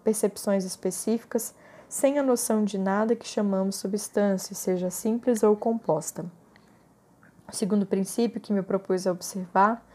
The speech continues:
diz respeito à geometria. Tendo negado a divisibilidade infinita da extensão, nosso autor sente-se obrigado a refutar aqueles argumentos matemáticos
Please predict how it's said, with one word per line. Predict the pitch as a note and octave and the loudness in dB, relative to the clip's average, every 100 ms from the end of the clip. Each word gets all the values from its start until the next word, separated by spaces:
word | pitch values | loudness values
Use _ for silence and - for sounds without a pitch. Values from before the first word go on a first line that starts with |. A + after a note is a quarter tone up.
| - - - - | -20 -20 -18 0
diz | A#3 A3+ | 0 2
respeito | A3 - G#3+ G#3+ | 0 2 2 4
à | |
geometria. | G#3 G3+ G#3 G#3 F3+ E3 F3 - _ - - - - - - - | 4 4 2 -2 -2 -2 -4 -10 _ -20 -20 -20 -20 -20 -20 4
Tendo | C4+ B3+ | 6 8
negado | A#3+ G#3+ G#3 G3+ | 6 6 6 6
a | G3+ | 4
divisibilidade | G3+ G3 F#3 F#3 F#3+ F3+ F3+ F#3+ | 2 2 0 2 4 6 4 2
infinita | G3 G3 F#3 G3 F#3+ | -4 -2 -2 0 2
da | F3+ | 2
extensão, | F#3 - F#3 F#3+ - A3+ A3+ G3+ | 2 -2 -6 -4 -2 0 2 0
nosso | F#3+ F#3+ G3+ | -2 0 0
autor | G3 G#3+ G#3 | 2 2 2
sente-se | - G3+ G3 - G3 | 0 0 -2 -2 -2
obrigado | F#3 F#3 F#3 F#3+ | 2 2 4 2
a | F#3+ | 0
refutar | F#3+ - - F#3+ | -2 -6 0 2
aqueles | F#3+ F#3+ F#3+ F#3 F3+ | 2 2 0 0 0
argumentos | F#3 F3 F3+ F#3 - | -2 0 0 -2 -4
matemáticos | F#3 F3 G#3+ A3 F#3+ G3+ - - A3 | -6 -2 0 0 0 -2 -4 -10 -10